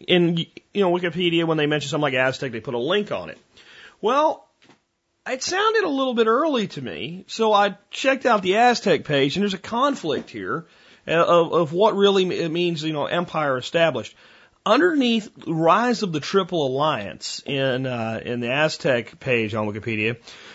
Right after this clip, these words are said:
it says the true nature or true origin of the Mexicas is uncertain. According to urban, to, according to their legends, the Mexica tribe place of origin was Aztlan.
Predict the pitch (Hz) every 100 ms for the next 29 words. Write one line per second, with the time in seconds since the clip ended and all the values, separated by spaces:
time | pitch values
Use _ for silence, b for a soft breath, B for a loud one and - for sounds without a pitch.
0 | B - 220 185 180 - 254 330 294 247
1 | 233 - 170 165 165 - 233 214 202 170
2 | 165 151 147 160 - 151 151 131 131 139
3 | 120 - 165 135 170 180 165 113 196 190
4 | 165 - - 175 151 185 220 202 170 147
5 | 147 127 127 156 - b b b _ _
6 | _ _ - 139 135 156 170 190 175 -
7 | 151 143 135 147 143 131 131 143 127 127
8 | 120 - 143 156 139 143 143 123 98